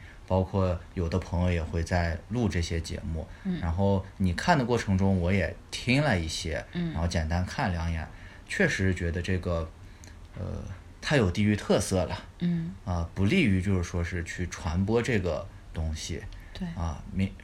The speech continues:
Speaker 1: 这个地域特色我们还是要尊重的。比如说某一期我们给大家讲一讲这个太原话里面，呃，有，有什么方言啊啥的，这个你可以说，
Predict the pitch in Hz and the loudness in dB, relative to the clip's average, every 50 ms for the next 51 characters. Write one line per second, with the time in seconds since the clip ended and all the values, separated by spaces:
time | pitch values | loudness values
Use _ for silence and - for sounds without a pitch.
0 | - - - 113 107 98 98 95 92 - 226 208 185 170 156 - - 160 127 - | -12 -4 0 2 2 4 4 2 4 4 6 6 8 6 6 4 4 4 4 4
1 | - 110 98 95 92 85 80 92 92 101 101 107 113 107 98 - 117 120 131 139 | 6 4 6 6 4 2 2 2 2 2 2 2 2 2 2 2 0 0 2 2
2 | 151 127 92 80 - 90 90 90 92 104 104 101 - - - - - 98 90 87 | 2 2 2 0 0 -2 -2 2 4 4 4 4 2 -2 -12 -4 0 2 2 2
3 | 92 92 - - 101 98 90 87 87 82 82 76 80 90 90 92 95 92 95 85 | 2 2 0 2 2 2 2 2 2 0 0 0 0 2 2 2 2 2 2 0
4 | 80 87 90 87 82 82 87 87 85 87 85 87 - - - - - - 107 95 | 2 2 2 2 0 0 0 0 0 0 -2 -2 -4 -10 -16 -14 -6 0 0 2
5 | 85 82 82 85 101 95 95 92 87 85 87 85 85 85 - - - - - - | 2 2 0 2 2 2 2 2 2 2 2 0 0 -2 -4 -10 -16 -16 -16 -14
6 | - - - - - - - 92 92 90 - 92 95 92 - 90 85 90 87 - | -12 -10 -10 -10 -10 -8 -4 -2 -2 0 2 2 2 2 2 2 2 0 2 4
7 | - 120 - 147 135 104 90 82 90 92 87 - - 85 82 87 - 226 233 - | 4 4 6 6 4 4 2 2 2 0 0 -2 -2 -4 -4 -2 0 0 2 2
8 | 139 104 87 82 - - 87 87 78 78 - - 85 69 67 | 2 2 0 0 -2 -2 -2 -2 -2 -2 -6 -6 -6 -6 -6